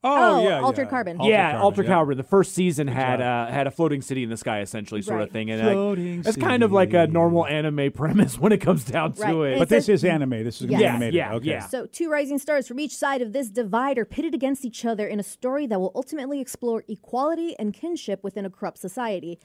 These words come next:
Speaker 3: Ooh.
Speaker 2: which is really awesome to see. I feel like, obviously, because anime is more of the, uh, like, Asian-inspired and
Speaker 3: Mm.
Speaker 2: stuff, but there is a
Speaker 3: Mm-hmm.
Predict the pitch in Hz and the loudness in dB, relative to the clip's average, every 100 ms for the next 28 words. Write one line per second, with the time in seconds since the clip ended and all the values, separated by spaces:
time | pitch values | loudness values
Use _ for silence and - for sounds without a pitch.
0 | 107 175 349 330 311 330 247 427 587 - | -14 -6 -4 -2 -4 -6 -6 -4 -4 -2
1 | 247 269 240 202 226 208 208 190 - - | -2 0 -4 -4 -6 -4 -4 -6 -10 -8
2 | 214 - 240 233 202 208 190 220 214 196 | -8 -4 -6 -4 -6 -8 -6 -8 -8 -10
3 | 190 208 196 185 185 180 175 180 175 185 | -8 -10 -8 -6 -6 -6 -6 -6 -6 -6
4 | 180 180 170 160 160 160 156 160 _ _ | -6 -6 -6 -6 -12 -12 -12 -16 _ _
5 | _ _ - 175 165 208 196 _ - 240 | _ _ -10 -10 -10 -10 -12 _ -6 -4
6 | 240 208 226 214 208 202 196 202 202 202 | -4 -4 -4 -4 -6 -6 -4 -4 -6 -8
7 | 214 220 233 247 262 294 277 254 | -8 -8 -8 -4 -4 -4 -4 -4